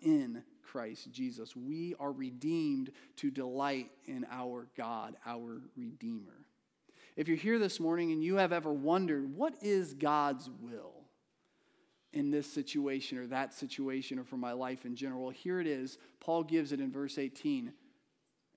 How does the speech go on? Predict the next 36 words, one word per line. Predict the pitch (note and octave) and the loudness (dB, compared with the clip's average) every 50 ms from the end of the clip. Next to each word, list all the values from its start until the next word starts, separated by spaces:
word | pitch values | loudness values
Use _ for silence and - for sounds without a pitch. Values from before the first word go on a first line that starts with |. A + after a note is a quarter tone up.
| _ _ _ - | _ _ _ -6
verse | C#3 C#3 C3+ C#3 | -4 -4 -4 -2
sixteen | - E3+ D#3 - - D3 C#3 C3 | -2 -2 -2 2 2 2 2 2
through | C#3 C#3 C3+ | 2 0 0
eighteen. | C#3 C#3+ C3+ - - A#2+ A#2 A2+ - - - - | 0 0 -2 -4 -6 -6 -6 -6 -8 -10 -10 -10
"Rejoice | A#2+ A#2+ A#2 A#2 C#3+ D3+ D#3 E3 E3+ F3 E3 - - - | -10 -10 -6 -2 0 2 2 2 2 0 -2 -4 -4 0
always, | D3+ D3+ D3+ C#3 B2 A2+ B2 - - | 2 2 2 2 0 -2 -4 -8 -10
pray | - - - D3+ C#3+ D3 D3 D#3+ D#3 D#3+ D#3 - - _ _ | -14 -8 -4 -2 0 2 2 2 2 0 -2 -4 -12 _ _
constantly, | - - C#3+ C#3+ C#3+ C#3 C#3 - - B2+ G2+ G2+ A2+ A#2 A#2 A#2 A#2 - _ _ _ | -10 -6 -4 -2 -2 -2 -4 -6 -10 -12 -10 -10 -10 -10 -10 -10 -12 -14 _ _ _
give | - D3+ D3+ D3 D3 | 2 2 2 2 0
thanks | - D#3+ D3 C#3+ C#3 C3 - | -2 -2 0 0 0 -2 -4
in | C3 - | -10 -6
everything. | C3 C#3 C3 C3 B2+ B2 A#2+ B2 B2 B2+ B2+ B2+ | -6 -6 -6 -6 -10 -10 -10 -8 -8 -8 -8 -2
This | C#3+ E3+ F#3 F3 D#3 C#3+ - - - | 0 2 4 4 2 0 -2 -10 -10
is | D3 C3+ B2+ B2+ | -8 -8 -8 -4
God's | C#3 D3 C#3 C#3 C#3 C3+ B2+ B2 C#3 | 0 2 2 4 2 2 0 -2 -2
will | C#3 D3 D3+ D3 C#3 B2+ A#2 - - | -2 0 0 0 0 -4 -6 -10 -8
for | C3+ | -6
you | B2+ B2+ C3+ C3+ B2 | -2 0 0 0 0
today." | A#2 - - A#2+ B2+ B2 A2 F2 C#2+ - _ _ _ _ _ _ _ - | -2 -8 -10 -8 -6 -6 -6 -8 -10 -16 _ _ _ _ _ _ _ -2
So | D#3 D3 | 2 6
no | D#3 | 8
matter | F3+ F#3 F3+ D#3+ | 10 10 10 8
what | D#3 D#3+ F3+ G#3+ A3+ A3+ | 6 8 8 6 6 6
situation | - A#3 A3+ - A#3 G#3+ G#3+ G#3+ G3+ G#3 G#3 | 2 0 2 4 4 6 6 6 4 2 0
you're | G3 G3 | 2 2
looking | G3 G3+ G3+ G3 - F3+ D#3 C#3 | 4 4 2 2 2 0 0 0
at, | B2 G2+ D#2 - - - - - - _ | 0 -2 -6 -10 -16 -20 -20 -20 -14 _
no | - D#3+ | 2 6
matter | F3+ F3+ F3 E3+ D#3 D3+ | 8 8 8 8 6 4
what | D3+ D#3+ F#3 G#3+ A#3 A3 | 4 6 6 6 6 6
is | A#3 G#3+ F#3 | 2 0 0
going | G#3 G#3 G#3 G#3 G3+ | 0 2 2 4 4
on | G3 G3+ G3+ | 4 4 4
in | G3 | 4
your | E3+ D#3 | 4 4
life, | D#3 D#3 D#3+ F3+ G3 G#3+ G#3+ | 4 6 6 6 6 6 4